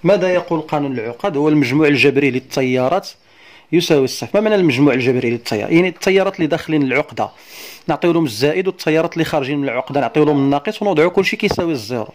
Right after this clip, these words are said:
هذه الطريقة الأولى. الطريقة الثانية، مجموع التيارات اللي داخلين العقدة كيساوي مجموع التيارات اللي خارجين. هذه طريقة أسهل. مجموع التيارات اللي داخلين العقدة كيساوي مجموع التيارات اللي د-، اللي خارجين. شحال التيارات عندنا؟ ثلاثة، إي واحد وإي اثنان وإي ثلاثة.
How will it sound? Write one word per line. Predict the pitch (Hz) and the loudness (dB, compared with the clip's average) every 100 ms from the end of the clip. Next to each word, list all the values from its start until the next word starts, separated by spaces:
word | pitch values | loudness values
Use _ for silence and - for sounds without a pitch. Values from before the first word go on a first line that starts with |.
| - | -4
هذه | 160 | -2
الطريقة | 208 208 202 185 | 0 0 -2 -4
الأولى. | 180 135 117 | -6 -8 -10
الطريقة | - 202 208 | -6 -4 -4
الثانية، | 202 - 170 180 240 - - 320 - - | -8 -4 -2 -2 -2 -6 -10 -10 -10 0
مجموع | 151 170 208 | 2 4 2
التيارات | - 196 185 185 | 0 -2 0 0
اللي | 180 | -2
داخلين | 160 - 165 | -2 -2 -2
العقدة | 135 127 143 135 190 220 - - _ _ | 0 0 -2 -2 -4 -4 -18 -20 _ _
كيساوي | 226 - 160 196 | -4 0 0 0
مجموع | 143 147 | -2 -2
التيارات | 135 - 147 180 175 | -4 -2 -2 -2 -2
اللي | 139 | -4
خارجين. | 139 113 131 | -4 -6 -4
هذه | 160 | -2
طريقة | 196 180 175 - - | -2 -4 -6 -6 -8
أسهل. | 156 151 - 160 | -8 -12 -10 -6
مجموع | 123 139 117 | -2 -2 -2
التيارات | - 151 143 139 131 | -2 0 0 0 -4
اللي | 120 | -4
داخلين | 156 - 151 135 | -4 -4 -4 -4
العقدة | 113 117 120 147 202 _ - - - | -4 -6 -4 -6 -6 _ -18 -18 -6
كيساوي | - - 185 | -2 0 0
مجموع | 185 147 170 | -2 -2 -4
التيارات | - 156 175 185 | -4 -2 -2 -2
اللي | 139 127 | -4 -2
د-، | |
اللي | 143 | -2
خارجين. | 139 120 120 | -2 -4 -6
شحال | - 226 | -6 -8
التيارات | 233 196 185 170 131 | -4 -2 -2 -2 -4
عندنا؟ | 135 151 | -4 -4
ثلاثة، | 220 233 214 139 131 - | -2 0 0 -2 -10 -4
إي | 196 | 2
واحد | 165 - 196 | 2 2 -2
وإي | 151 165 160 | -2 -2 -2
اثنان | 156 208 | -2 0
وإي | 214 220 | 0 0
ثلاثة. | 208 190 170 - | -2 0 0 -2